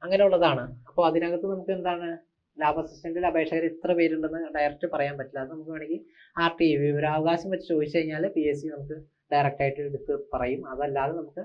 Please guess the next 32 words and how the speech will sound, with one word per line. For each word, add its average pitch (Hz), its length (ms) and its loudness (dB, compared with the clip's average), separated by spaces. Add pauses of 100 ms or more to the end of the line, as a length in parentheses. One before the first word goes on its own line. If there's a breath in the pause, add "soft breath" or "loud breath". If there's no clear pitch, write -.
(380)
അങ്ങനെ 151 180 -6
ഒരു 156 360 -4
എത്ര 170 260 -6
പേര് 160 160 0
അപേക്ഷകരെന്ന് 143 540 -2
ഇപ്പോൾ 147 240 -8
പറയാൻ 131 200 -6
പറ്റില്ല. 127 420 -12
കാരണം 147 260 0
കോമൺ 165 340 -4
പ്രിലിമിനറി 151 520 -4
എക്സാം 139 320 -10
അല്ലേ 127 140 -8
ഇപ്പോൾ 123 140 -12
നടന്നുകൊണ്ടിരിക്കുന്നത്. 113 720 -14 (500)
പിന്നെ 240 180 4 (120)
ഇവിടെ 214 180 10
ഒരു 208 360 4
ക്വസ്റ്റ്യൻ 196 280 2
ചോദിച്ചിരിക്കുന്നത്, 170 580 0
ഇ 190 240 2
ഡബ്ല്യു 190 380 6
എസ് 196 140 0
സംവരണം 170 420 0
ഒഴിവാക്കാൻ 156 480 4
എന്ത് 135 180 -4
ചെയ്യണം? 123 400 -4 (440)
ഇ 143 80 0
ഡബ്ല്യു 160 280 4
എസ് 160 160 0
already 175 480 2
നമ്മൾ 185 360 0